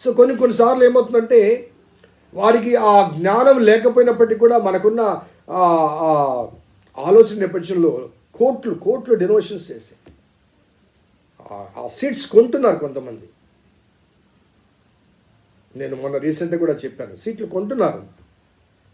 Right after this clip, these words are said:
కానీ ఆ, ఆ దానికి సంబంధించిన జ్ఞానం వారికి లేకపోవడం వల్ల, జ్ఞానం వారికి లేకపోవడం వల్ల, వారు సక్సెస్ కాలేకపోవడం వల్ల, "కోటి రూపాయలు ఖర్చు పెట్టారురా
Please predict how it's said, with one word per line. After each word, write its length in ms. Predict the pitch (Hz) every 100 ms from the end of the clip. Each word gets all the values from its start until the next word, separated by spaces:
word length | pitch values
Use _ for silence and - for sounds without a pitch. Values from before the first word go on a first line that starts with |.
| _ _ _
కానీ 500 | 233 233 208 185 175 - _ -
ఆ, 100 | 175 180 180 175 175
ఆ 80 | 180 180 180 180 - -
దానికి 500 | 165 196 226 233 214
సంబంధించిన 800 | 202 220 262 277 285 254 - 262 247 247 214 127 143
జ్ఞానం 640 | 160 185 226 294 294 254
వారికి 280 | 208 175 165
లేకపోవడం 520 | 185 180 170 151 131
వల్ల, 180 | 135 165
జ్ఞానం 440 | 131 151 185 208
వారికి 240 | 156 135
లేకపోవడం 460 | 143 143 143 139 120
వల్ల, 260 | 107 - - _ _ _ _ _ _ _
వారు 160 | 120 113
సక్సెస్ 500 | - 196 196 285 -
కాలేకపోవడం 640 | 156 170 147 151 135 117
వల్ల, 180 | 107 110 _ _ _ _ _ _ _ _ _ _ _ _ _ _ _ _ -
"కోటి 200 | 180 170
రూపాయలు 360 | 196 247 233
ఖర్చు 280 | 196 175 220
పెట్టారురా 680 | 202 190 180 175 170 175